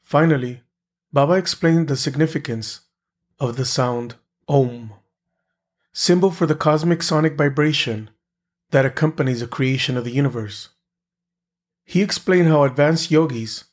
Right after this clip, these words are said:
are able to perceive that sound in their meditation and follow it to its source, the infinite supreme consciousness.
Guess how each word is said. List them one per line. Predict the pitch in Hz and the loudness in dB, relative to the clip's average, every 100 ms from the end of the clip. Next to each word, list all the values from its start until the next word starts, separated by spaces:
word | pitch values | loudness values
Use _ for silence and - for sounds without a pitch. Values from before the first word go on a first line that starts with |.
| _ _ _ _ | _ _ _ _
are | 131 | 2
able | 139 143 175 | 4 4 2
to | - | -2
perceive | 143 143 - 165 143 | -2 -2 0 0 0
that | 127 - | -2 -2
sound | 120 113 113 - _ _ - | -4 -4 -8 -14 _ _ -6
in | 131 | -2
their | 127 131 | 0 0
meditation | 147 160 160 156 147 113 110 110 _ _ _ _ _ | 2 0 2 0 0 -4 -8 -10 _ _ _ _ _
and | 143 131 | -2 2
follow | 156 156 135 | 2 2 0
it | 120 | -2
to | 135 | -4
its | 127 - | -4 0
source, | 139 117 101 - - _ _ _ _ _ _ | 0 -2 -6 -10 -14 _ _ _ _ _ _
the | 139 139 | -4 -2
infinite | 156 151 151 156 147 - | 2 0 2 0 0 -2
supreme | 139 143 135 135 | -4 -2 -2 0
consciousness. | 143 143 131 - 104 101 - | 0 0 -4 -8 -8 -10 -14